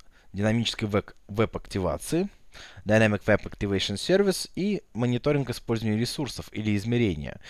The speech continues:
Всё это работает с исполняющей, исполняемой базой данных Runtime D B, и работает это всё также через балансировщик. Масштабирование с помощью Azure.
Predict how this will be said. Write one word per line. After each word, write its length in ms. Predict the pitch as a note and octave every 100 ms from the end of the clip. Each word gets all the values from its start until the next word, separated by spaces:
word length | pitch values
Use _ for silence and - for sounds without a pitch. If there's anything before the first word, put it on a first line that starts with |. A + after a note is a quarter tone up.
| - -
Всё 180 | - F#3
это 140 | D3
работает 480 | A#2+ A2 G#2 F#2+ -
с 60 |
исполняющей, 880 | - - A2 G#2+ F2+ E2 - D2+ -
исполняемой 600 | E2 G2 G#2 F2+ E2 D2+ - - -
базой 320 | G2+ G#2 F#2 F#2+
данных 380 | F#2 E2 D#2+
Runtime 420 | G2+ F#2+ E2 E2+ F2+
D 140 | A#2
B, 240 | E3 A3+ - -
и 240 | C#3 G3 - - -
работает 580 | F#2 F#2+ A2 - C3+ -
это 120 | -
всё 160 | - -
также 460 | F2+ G2 - B2 -
через 320 | - D#2+ E2+
балансировщик. 760 | F2 D#2 D#2+ - F#2 D2 - - - - - - - - - - - - -
Масштабирование 640 | B2 - F3 F#3 E3 C#3
с 60 | A#2+
помощью 440 | - C3 B2+ -
Azure. 380 | - C#3 G#2+ F#2